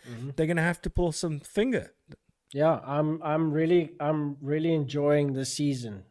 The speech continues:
Speaker 1: And even if the other teams are not, uh, putting enough development in their cars, it's just so nice to see someone actually challenging and surpassing Mercedes,
Speaker 2: Mm.
Speaker 1: 'cause it was, it's literally been a Mercedes fucking train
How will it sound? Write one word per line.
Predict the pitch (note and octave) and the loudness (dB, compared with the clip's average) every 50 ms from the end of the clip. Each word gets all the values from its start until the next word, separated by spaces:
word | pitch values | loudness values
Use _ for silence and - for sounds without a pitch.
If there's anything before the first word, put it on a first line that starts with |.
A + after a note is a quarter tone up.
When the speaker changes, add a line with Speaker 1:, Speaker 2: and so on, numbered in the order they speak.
| _ - | _ -8
Speaker 1:
And | D3 C#3+ C#3 C#3 C3 - | -6 -4 -4 -4 -4 -2
even | D3+ D3+ E3+ E3 E3 | -2 0 2 4 4
if | D#3+ D#3 D#3+ - | 2 2 0 0
the | - D3 A#2+ | -2 -2 0
other | C#3+ C#3 D#3 | 0 0 0
teams | D3 D3+ - D#3+ D#3 D3+ C#3+ C3+ | -2 -2 -2 -2 0 0 0 0
are | C#3+ C3+ | 0 0
not, | C3+ C3+ C3+ C3 C3 - - - - - | 0 0 -2 -2 -4 -8 -16 -14 -12 -8
uh, | C#3 C3 B2 A#2+ A#2+ A#2+ A#2 A#2 A#2 A2+ A2 G#2+ - _ _ | -6 -6 -6 -4 -6 -6 -6 -6 -8 -8 -10 -12 -14 _ _
putting | - - C#3+ C#3+ C3+ | -6 -4 -4 -2 -2
enough | C3 B2+ C3 B2+ B2 A#2+ - | -2 -2 -4 -4 -6 -6 -8
development | C3 A2+ B2 C3 C3+ C3+ B2+ C3 C#3 C3+ B2 B2+ | -10 -6 -4 -2 -2 -2 -4 -4 -4 -6 -6 -6
in | B2+ B2 | -6 -6
their | A#2+ A#2 A2+ | -6 -8 -8
cars, | - - C#3+ C#3 C3 B2+ A#2+ A2+ A2 B2 | -6 -4 -2 -2 0 -2 -4 -6 -8 -12
it's | - C#3 B2 - - - | -12 -12 -12 -12 -14 -18
just | - _ - - - C#3 C3 - - - - | -20 _ -20 -12 -8 -8 -8 -8 -8 -6 0
so | - D3+ D3 D3 C#3+ | 2 4 6 6 6
nice | C#3 C3+ C3+ C#3 C3+ B2 - - | 4 2 0 0 -2 -2 -4 -8
to | - C3 | -10 -12
see | B2 - - C#3+ C#3 C3+ | -10 -8 -4 -4 -4 -4
someone | B2+ - - D3+ C#3+ C#3 C#3+ C#3 C3+ C3+ B2+ A#2+ | -4 -4 -2 0 0 2 2 2 0 0 -2 -4
actually | B2 B2+ B2+ - - C3 A#2+ | -6 -6 -8 -6 -6 -6 -6
challenging | A#2+ - - D3 C#3 C3+ C#3 C#3 B2+ C#3 C#3 C3+ C3 A2+ | -4 -2 -2 0 0 0 0 0 0 -2 -2 -2 -4 -6
and | B2+ B2+ B2 B2 | -6 -8 -8 -8
surpassing | - - C3+ B2 B2+ - C#3 C3+ C3 B2+ - - B2+ B2+ | -6 -6 -6 -8 -6 -4 -2 -2 0 -2 -4 -6 -8 -8
Mercedes, | B2 A2+ - - B2+ B2 B2 A#2+ A2 G2+ G2+ G2 - A#2 A#2 | -8 -8 -8 -8 -6 -6 -6 -6 -6 -10 -12 -14 -14 -12 -12
Speaker 2:
Mm. | G#2 G#2+ A2+ _ _ _ _ | -12 -12 -14 _ _ _ _
Speaker 1:
'cause | - C#3+ C3 C3+ | -8 -6 -4 -4
it | C3+ | -2
was, | C3 C#3 C#3 C3 B2+ - - - | -2 -2 -2 -4 -4 -8 -8 -6
it's | D#3+ C#3 - C#3 | -6 -4 -2 -2
literally | C3+ D3+ D3+ D3+ - - D#3 D3+ C#3+ | 0 0 0 -2 -2 -2 -2 0 0
been | B2 C#3+ D3 D3 C#3+ | 0 2 2 2 2
a | C3+ | 0
Mercedes | C3 B2+ B2 - - C3+ C3+ C3+ B2+ B2+ A#2+ G#2+ - | -2 -4 -6 -4 -4 -2 -2 -2 -4 -4 -6 -8 -10
fucking | - C3+ B2 A#2 - B2 A2+ | -10 -10 -10 -8 -10 -10 -10
train | A2 - D3 C#3 B2 - G2 F#2+ G2+ | -8 -6 -6 -4 -4 -6 -8 -12 -18